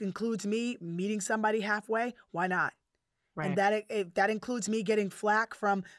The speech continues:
Speaker 1: some of my family or friends to saying, for saying, "Why are you doing this?" I'm okay with that.
Speaker 2: Right, right.
Speaker 1: Because you get to a place in your life where you, you have to do the right thing. And that's why I encourage your friends, stop worrying about what your other friends say. Stop worrying
Speaker 2: Right.
Speaker 1: about, "Oh,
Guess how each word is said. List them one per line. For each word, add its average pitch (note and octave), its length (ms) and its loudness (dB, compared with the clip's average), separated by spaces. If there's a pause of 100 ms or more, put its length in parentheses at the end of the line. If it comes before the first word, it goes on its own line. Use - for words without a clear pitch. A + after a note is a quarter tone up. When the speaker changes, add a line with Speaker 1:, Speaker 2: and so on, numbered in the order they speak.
Speaker 1:
some A3 220 -2
of G3+ 60 2
my F#3+ 160 2
family G#3+ 360 0
or F#3+ 60 0
friends A3 420 -2
to F3+ 80 -8
saying, G3 460 -2
for F#3+ 140 -4
saying, G3+ 400 -2
"Why F#3+ 240 4
are G#3+ 60 2
you G#3 100 0
doing G#3 280 2
this?" C4+ 240 -2 (180)
I'm D#4+ 120 2
okay F#4 260 0
with D#4 120 0
that. - 200 -6 (460)
Speaker 2:
Right, F#3+ 380 2 (100)
right. B3 140 0
Speaker 1:
Because A#3 180 4
you B3+ 80 2
get D4+ 240 4
to D#4+ 120 2
a C#4+ 60 4
place C#4+ 300 2
in C4 100 -4
your C4 100 2
life B3+ 300 4
where B3 280 4 (340)
you, A#3 220 -2
you B3 220 -2
have B3+ 200 2
to B3+ 100 -4
do A#3+ 200 -2
the A3+ 100 2
right A3+ 300 0
thing. C4+ 160 4
And G#3+ 100 2
that's A#3+ 200 2
why B3 140 6
I - 20 2
encourage B3 340 0
your A#3 100 0
friends, C4 300 0
stop A#3+ 240 0
worrying C4+ 220 4
about B3 240 2
what A#3+ 160 -2
your A3+ 100 2
other A3+ 160 2
friends G3+ 300 0
say. A#2+ 260 -2 (300)
Stop C4+ 220 4
worrying C4+ 140 8
Speaker 2:
Right. C#4 100 4
Speaker 1:
about, A#3+ 260 4
"Oh, B3+ 280 6